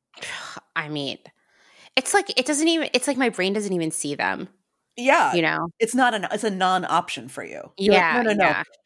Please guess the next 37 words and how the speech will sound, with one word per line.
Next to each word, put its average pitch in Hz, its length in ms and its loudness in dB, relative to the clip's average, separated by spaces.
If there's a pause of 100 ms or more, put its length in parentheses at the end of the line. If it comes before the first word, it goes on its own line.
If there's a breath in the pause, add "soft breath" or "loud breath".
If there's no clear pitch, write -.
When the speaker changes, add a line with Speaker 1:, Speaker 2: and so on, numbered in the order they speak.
(140 soft breath)
Speaker 2:
You'll 196 240 4
probably 185 340 2
go 170 120 0
on 156 160 0
Yelp, 139 240 -4
which 151 100 -8
we'll 165 80 -14
talk - 180 -6
about 147 220 -2
in 147 100 -8
a 143 40 -6
second. 131 420 -6 (460 soft breath)
Um, 175 360 2
you 185 120 -4
know, 165 160 0
I 175 100 6
remember 190 680 -2 (140)
the 185 120 2
last 156 440 2
two 185 200 -8
instances 143 640 -8
that 131 120 -6
I 123 140 -4
have 151 140 -12
eaten - 260 -12
at 147 100 -8
one 151 120 -10
of 123 60 -10
these 123 140 -14
places, - 340 -12
because - 160 -16
they 165 80 -6
do 240 140 -2
travel 143 380 2
quite 143 260 0
a 143 40 -4
bit. 143 280 -2